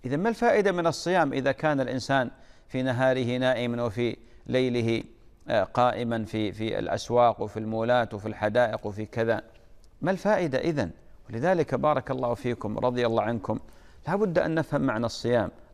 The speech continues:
الله عز وجل ماذا قال؟ قال: "لعلكم تتقون". لعلكم تتقون. وين التقوى الآن التي ي-، يحققها الصيام عند أغلب الناس؟ نحن الآن أبناء الواقع، نعيش الواقع.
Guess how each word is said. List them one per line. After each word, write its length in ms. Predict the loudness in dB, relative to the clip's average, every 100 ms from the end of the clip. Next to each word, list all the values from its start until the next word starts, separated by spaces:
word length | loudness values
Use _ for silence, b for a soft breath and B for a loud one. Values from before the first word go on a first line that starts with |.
| 0
الله 140 | 2
عز 160 | 2 0
وجل 160 | 0
ماذا 240 | 2 2 2
قال؟ 300 | 0 -4 0
قال: 200 | 0 2
"لعلكم 540 | 2 2 0 0 -2
تتقون". 720 | -2 -2 0 4 6 6 4 -4 -16 -20 b b b -2
لعلكم 840 | 0 4 2 4 4 2 0 -2
تتقون. 680 | -2 -4 -2 -2 2 2 2
وين 300 | 4 4 4
التقوى 460 | 2 0 2 2
الآن 280 | 2 2 0
التي 360 | 0 -2 -2 -4
ي-، 100 | -4 -8 b b
يحققها 560 | -4 -2 -2 -4 0 -2
الصيام 420 | -2 -2 -2 0
عند 200 | -2 -2
أغلب 380 | 0 2 0 2
الناس؟ 480 | 0 0 -2 -6 -20 -20 -20 -20 -10
نحن 280 | -4 0 2
الآن 420 | 2 2 2 0 -2
أبناء 360 | -2 0 2
الواقع، 520 | 4 6 6 4 0 -4
نعيش 380 | -4 -4 -4
الواقع. 460 | 2 4 4 0 -6